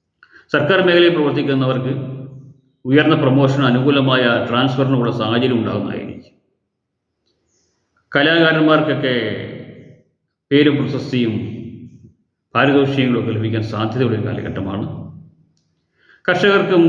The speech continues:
കരാറുകാർക്കുമൊക്കെ തടഞ്ഞു വച്ചിരുന്ന ധനം ലഭിക്കുന്നതിനും കർമ്മമേഖലയിൽ ഉയർച്ച ഉണ്ടാകുന്നതിനും ഒക്കെ അനുകൂലമായൊരു സന്ദർഭമാണ്. അതുപോലെ തന്നെയാണ് ബിസിനസ്സുകാർക്കും പുതിയ സംരംഭകർക്കും ഒക്കെ. അങ്ങനെ നോക്കുമ്പോൾ ഏറ്റവും അനുകൂലമായൊരു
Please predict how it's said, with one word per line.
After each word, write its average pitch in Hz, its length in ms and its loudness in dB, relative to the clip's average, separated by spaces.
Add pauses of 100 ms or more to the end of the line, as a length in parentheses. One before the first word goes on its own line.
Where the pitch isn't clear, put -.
(140)
കരാറുകാർക്കുമൊക്കെ 156 880 2 (400)
തടഞ്ഞു 139 260 2
വച്ചിരുന്ന 123 320 0 (120)
ധനം 131 260 4
ലഭിക്കുന്നതിനും 110 600 -2 (600)
കർമ്മമേഖലയിൽ 165 720 4 (440)
ഉയർച്ച 156 260 -2 (140)
ഉണ്ടാകുന്നതിനും 113 600 -2 (320)
ഒക്കെ - 200 -6
അനുകൂലമായൊരു 104 580 -2
സന്ദർഭമാണ്. - 520 -8 (220)
അതുപോലെ 113 300 2
തന്നെയാണ് 123 320 4
ബിസിനസ്സുകാർക്കും 123 720 -2
പുതിയ 110 200 -4
സംരംഭകർക്കും 110 640 -2
ഒക്കെ. 107 220 -6 (420)
അങ്ങനെ 254 240 4
നോക്കുമ്പോൾ 226 340 4
ഏറ്റവും 185 240 4
അനുകൂലമായൊരു 156 720 2